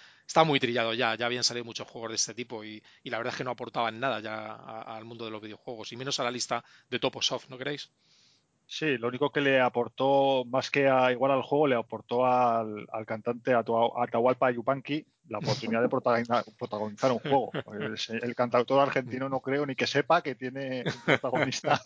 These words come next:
Speaker 2: <laughs> en un videojuego de Toposoft que se llama como él.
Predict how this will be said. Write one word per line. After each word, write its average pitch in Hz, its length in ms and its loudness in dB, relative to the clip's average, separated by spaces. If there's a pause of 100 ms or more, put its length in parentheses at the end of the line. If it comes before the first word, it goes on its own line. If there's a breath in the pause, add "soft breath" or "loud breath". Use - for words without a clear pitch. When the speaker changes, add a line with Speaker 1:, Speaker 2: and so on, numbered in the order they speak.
(100)
Speaker 2:
<laughs> - 800 -10
en 139 180 2
un 143 140 -4
videojuego 135 600 -8
de 131 100 -6
Toposoft 135 640 -6
que 139 120 -8
se 110 120 -10
llama 117 180 -4
como 113 240 -6
él. 127 80 -8